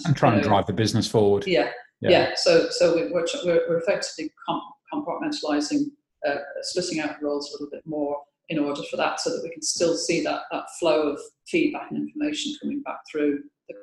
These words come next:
Speaker 2: company. So, um, you know, eh, but yeah, it's, you have to admit that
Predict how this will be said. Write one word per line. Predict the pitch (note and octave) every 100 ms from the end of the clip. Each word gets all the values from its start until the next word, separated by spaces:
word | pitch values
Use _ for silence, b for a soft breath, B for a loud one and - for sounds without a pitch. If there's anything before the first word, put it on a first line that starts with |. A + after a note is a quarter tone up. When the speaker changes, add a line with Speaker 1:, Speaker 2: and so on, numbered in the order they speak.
| -
Speaker 2:
company. | D3 D3+ D3 C#3
So, | - - D3 C#3+
um, | C#3+ C#4 - _ _ _ -
you | E3
know, | C#3+ C3+ -
eh, | - -
but | F#3+
yeah, | G#3+ D3
it's, | C3+ E3+ - - - - - _ _ - - -
you | - -
have | G3 A3+ -
to | F3+
admit | G3+ E3 C#3+
that | A3 -